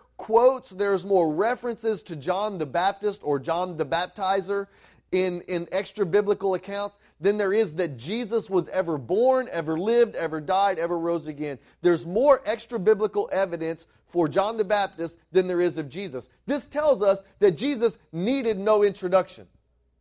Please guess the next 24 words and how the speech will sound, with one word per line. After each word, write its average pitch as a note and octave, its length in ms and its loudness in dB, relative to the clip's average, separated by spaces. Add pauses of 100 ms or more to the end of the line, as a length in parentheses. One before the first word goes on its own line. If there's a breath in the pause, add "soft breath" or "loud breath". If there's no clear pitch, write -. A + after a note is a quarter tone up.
(1160)
Jesus A3+ 420 -4
didn't G#3+ 320 -4
have A3 420 -8
to G3 100 -8
be F#3 220 -4
introduced. F3+ 760 -4 (1600)
A B2 80 -10
couple, G3+ 400 2
uh, D3 420 2
a D3+ 40 0
months G#3+ 280 -2
ago, D3+ 240 0
Sam F#3+ 340 -6
Thomas F#3 420 -6
came. G#2+ 300 -12 (760)
And C3 120 -8
Sam F#3 180 -6
Thomas F#3 400 -2
is C3+ 160 -8
a, B2 60 -4
a A#2+ 340 -4
missionary F#3+ 560 -2
to C3 160 -10
India. G3 460 -2